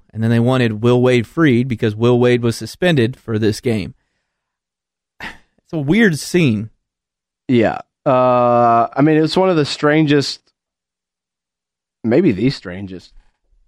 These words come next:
Speaker 2: like, coronations of a conference champion. It's their, their first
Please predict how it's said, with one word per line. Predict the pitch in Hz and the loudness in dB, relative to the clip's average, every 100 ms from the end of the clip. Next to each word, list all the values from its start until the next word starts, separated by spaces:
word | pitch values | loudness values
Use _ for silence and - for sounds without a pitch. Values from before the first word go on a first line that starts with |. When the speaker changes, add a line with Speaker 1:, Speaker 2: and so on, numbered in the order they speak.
| - | -4
Speaker 2:
like, | 117 104 _ | -2 -4 _
coronations | - 127 120 110 120 120 101 98 101 | -4 0 2 2 2 0 0 0 0
of | 98 | -2
a | 95 92 90 107 _ _ _ _ _ _ | -2 -4 -8 -12 _ _ _ _ _ _
conference | 139 120 110 107 | -4 -2 -4 -6
champion. | - 117 113 107 95 98 | -4 -2 0 0 -2 -2
It's | 98 | -4
their, | 101 101 | -6 -8
their | 117 107 | -4 -4
first | 98 120 113 - - | -2 0 -2 -4 -18